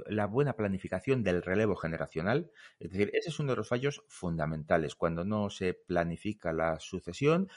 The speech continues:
y entran nuevas, eh, generaciones que tienen, pues, nuevos, eh, enfoques, pero posiblemente no remen todos en la misma, en la misma dirección, eh,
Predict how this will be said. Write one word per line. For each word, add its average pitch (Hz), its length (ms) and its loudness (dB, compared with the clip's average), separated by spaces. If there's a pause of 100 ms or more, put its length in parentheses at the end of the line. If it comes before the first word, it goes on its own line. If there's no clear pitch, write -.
(240)
y - 120 -4
entran 90 300 2
nuevas, 92 440 2
eh, 90 400 0 (100)
generaciones 101 720 0
que 82 120 -4
tienen, 95 340 0
pues, 82 180 -4
nuevos, 90 640 0 (380)
eh, 85 720 -2
enfoques, 160 580 2
pero 85 380 0
posiblemente 104 580 0
no 104 480 2
remen 90 460 0
todos 85 560 -2
en 85 160 -8
la 78 80 -4
misma, 82 560 -6
en 87 100 -8
la 80 80 -4
misma 85 200 -6
dirección, 127 580 0 (360)
eh, 90 840 2